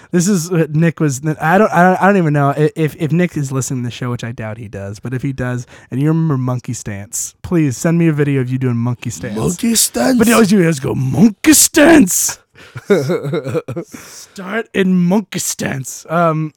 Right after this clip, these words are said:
Speaker 1: so yeah, that's the kind of
Speaker 2: Always be stuck.
Speaker 1: shit I would do. I'd also play around with the video <coughs> recorder. I remember we had this one video we made, Artie and I.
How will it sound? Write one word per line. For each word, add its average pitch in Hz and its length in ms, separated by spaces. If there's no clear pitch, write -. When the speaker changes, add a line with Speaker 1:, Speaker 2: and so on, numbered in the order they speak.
Speaker 1:
so - 140
yeah, 131 180
that's 151 200
the 196 100
kind 165 180
of 131 80
Speaker 2:
Always 131 360
be - 140
stuck. - 100
Speaker 1:
shit - 340
I 123 140
would 127 140
do. 135 80
I'd 220 120
also 226 220
play 190 140
around 160 240
with 135 120
the 139 80
video 151 360
<coughs> - 220
recorder. 170 480
I 170 40
remember 160 320
we 156 120
had 151 140
this 143 180
one 139 280
video 139 300
we 147 120
made, 147 340
Artie 151 280
and 165 120
I. 180 260